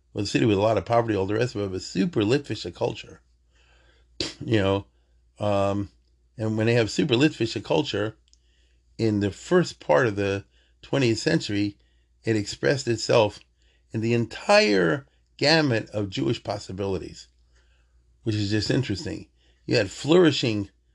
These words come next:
all kind of groups that strongly disagree with each other, from extreme right to extreme left.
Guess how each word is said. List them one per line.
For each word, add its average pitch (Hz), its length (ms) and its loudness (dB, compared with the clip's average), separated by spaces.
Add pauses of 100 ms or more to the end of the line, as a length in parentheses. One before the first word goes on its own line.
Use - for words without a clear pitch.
(440)
all 185 180 6
kind 175 240 2
of 117 80 0
groups 143 300 4
that 104 260 -6
strongly 131 340 -2
disagree 117 380 -4
with 113 180 0
each 104 140 -4
other, 87 320 2 (640)
from 113 140 -2
extreme 165 320 4
right 147 220 2
to 113 80 -2
extreme 117 320 -4
left. 95 340 -8